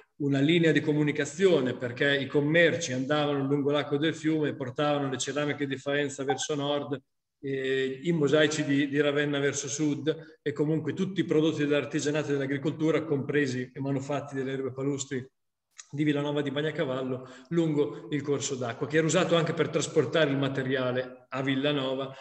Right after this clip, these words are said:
dalle paludi costiere. La prossima.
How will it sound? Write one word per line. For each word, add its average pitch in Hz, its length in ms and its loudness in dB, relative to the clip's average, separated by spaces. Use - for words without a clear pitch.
dalle 143 300 2
paludi 147 560 2
costiere. 113 800 -6
La 127 140 -6
prossima. 156 840 -6